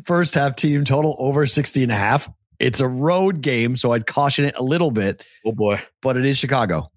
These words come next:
Speaker 1: So, yeah, that's, that's possible. Yes.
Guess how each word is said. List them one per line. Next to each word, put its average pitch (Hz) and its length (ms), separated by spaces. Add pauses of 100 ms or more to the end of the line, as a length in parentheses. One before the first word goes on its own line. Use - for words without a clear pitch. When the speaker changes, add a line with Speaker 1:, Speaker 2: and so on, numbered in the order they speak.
Speaker 1:
So, 95 340 (540)
yeah, 92 260 (480)
that's, - 340 (440)
that's 90 200
possible. 71 640
Yes. - 380